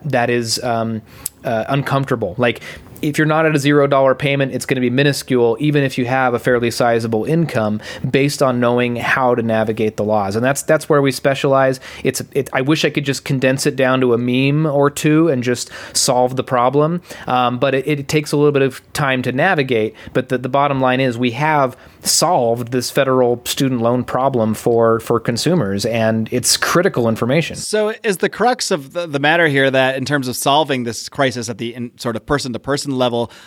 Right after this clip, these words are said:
Speaker 2: that on the one hand, we're pushed, these, these loans are pushed upon us. They're, we're all told, whether it's culturally, directly through the government, just what our parents passed down,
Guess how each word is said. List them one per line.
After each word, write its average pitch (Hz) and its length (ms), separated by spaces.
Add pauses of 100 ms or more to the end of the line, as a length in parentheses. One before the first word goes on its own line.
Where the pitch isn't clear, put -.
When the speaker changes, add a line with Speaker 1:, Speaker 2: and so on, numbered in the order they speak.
(220)
Speaker 2:
that 131 380 (200)
on 156 100
the 156 100
one 240 200
hand, 131 320
we're 139 320
pushed, - 480
these, 147 220
these 156 140
loans 196 240
are 156 60
pushed 165 320
upon 135 400
us. 107 200
They're, 135 260
we're 135 160
all 147 140
told, 139 380
whether 131 220
it's 127 120
culturally, 165 640 (180)
directly 151 420
through 151 100
the 151 60
government, 147 480
just 131 260
what 135 160
our 123 80
parents 160 340
passed 151 280
down, 147 320